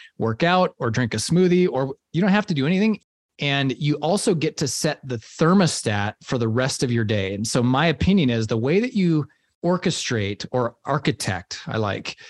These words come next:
the way you architect and build your morning,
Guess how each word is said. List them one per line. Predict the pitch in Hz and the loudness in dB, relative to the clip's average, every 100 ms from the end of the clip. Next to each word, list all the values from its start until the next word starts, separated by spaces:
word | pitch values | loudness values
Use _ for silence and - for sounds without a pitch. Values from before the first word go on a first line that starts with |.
| - - | -20 -2
the | 131 | 2
way | 165 | 4
you | 156 151 147 | 4 2 0
architect | 165 180 196 - 156 147 - - | 0 2 -2 0 -2 -2 -8 -10
and | 127 117 113 | -4 -2 2
build | 131 143 180 | 2 4 4
your | 165 170 | 4 2
morning, | 151 147 175 117 95 | 2 4 4 2 -2